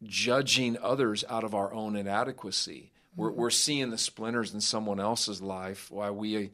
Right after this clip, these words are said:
Speaker 1: have the, the log in our own, because we haven't come to experience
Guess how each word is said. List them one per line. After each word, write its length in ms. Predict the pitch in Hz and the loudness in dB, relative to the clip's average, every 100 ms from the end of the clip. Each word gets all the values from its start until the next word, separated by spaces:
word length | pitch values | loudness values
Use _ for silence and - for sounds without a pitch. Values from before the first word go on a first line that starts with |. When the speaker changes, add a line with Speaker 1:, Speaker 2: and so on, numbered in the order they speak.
| - - | -12 -6
Speaker 1:
have 240 | 104 98 | -4 -2
the, 240 | 101 98 98 | 0 0 -2
the 200 | 104 101 | -2 -2
log 480 | 101 113 107 110 | 4 8 8 8
in 80 | 107 | 2
our 200 | 95 92 | 0 0
own, 380 | 107 113 127 90 | 2 2 2 -2
because 460 | 95 - 107 101 - | -6 0 2 2 -2
we 220 | 98 123 139 | -2 0 2
haven't 420 | 135 131 127 - | 2 2 -2 -8
come 320 | 117 113 113 | -6 -4 -2
to 480 | - 107 101 101 98 - | -4 -4 -4 -4 -8 -8
experience 1040 | 110 101 - - 107 107 104 104 101 - | -2 2 2 2 -2 0 0 0 0 -2